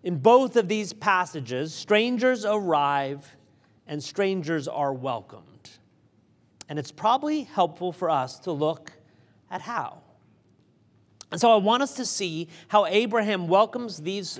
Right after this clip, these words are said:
strangers in. I want us to see how he shows them hospitality. And as we do,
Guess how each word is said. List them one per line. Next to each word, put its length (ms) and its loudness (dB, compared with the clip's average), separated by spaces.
strangers 720 -2
in. 360 0
I 160 0
want 300 0
us 200 -6
to 120 -6
see 280 -6
how 200 -2
he 140 -4
shows 460 -2
them 380 -6
hospitality. 920 -12
And 80 -4
as 120 0
we 100 2
do, 640 2